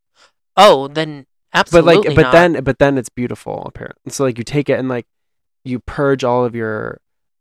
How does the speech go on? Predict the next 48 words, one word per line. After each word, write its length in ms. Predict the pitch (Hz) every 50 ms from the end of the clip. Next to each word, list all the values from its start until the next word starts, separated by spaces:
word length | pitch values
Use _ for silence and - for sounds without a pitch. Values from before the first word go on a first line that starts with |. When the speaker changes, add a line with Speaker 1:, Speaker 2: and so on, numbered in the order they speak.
| _ -
Speaker 2:
like, 280 | 117 113 110 - _ _
emotions 760 | 131 123 120 120 117 - - - 135 123 120 117 117 113 -
and 160 | _ 127 123
you, 260 | 117 117 117 117 120 117
like, 220 | 120 113 107 110 - _ _
you 180 | - 139 123 117
purge 340 | - - - 123 123 110 117
your 100 | 113 -
past 600 | - - - 110 110 110 110 110 - - - -
or 60 | 117
whatever. 400 | 113 110 110 110 107 117 120 120
Speaker 1:
Okay. 180 | 139 143 156 _ _ _
Speaker 2:
And 140 | 135 127 -
so 200 | - 139 127 120
all 260 | - 123 127 131 135
of 100 | 135 117
that 240 | 127 117 113 113 -
is 100 | 120 117
put 200 | - - - 107
behind 440 | - 110 98 - 120 120 123 120 110 110
you, 240 | 110 113 95 - _ _ _ -
allegedly, 720 | 131 123 120 117 117 113 120 110 - - 60 120 117 120 _ _ _ _ _ _ _
after 300 | - 117 110 - - 123 110
this 200 | 110 104 - -
experience. 680 | - - - _ 120 - 50 50 50 50 - - - _ _ _ _ _ _
So 160 | - - 131
all 300 | - - 127 135 143 151
of 120 | 147 131
that 240 | 123 135 120 107 -
hurt 460 | - - - - 127 123 120 117 - _ _ _ _ _ -
and 140 | 135 123
the 60 | 123 117
reason 280 | 120 127 120 120 120
why 120 | 113 117 110
you're 120 | 110 110
feeling 280 | - - 123 117 113 113
like 160 | 110 107 104
you're 100 | 107 104
dying 360 | 104 110 110 120 117 110 110
is 120 | 107 107
because 320 | - - 113 - 113 104 110
you're 120 | 110 107
getting 320 | 104 107 123 113 110 110 107
rid 140 | 113 110
of 120 | 113 107 107
all 180 | 104 101 -
of 80 | 107 120
those 360 | - 55 - 52 - - _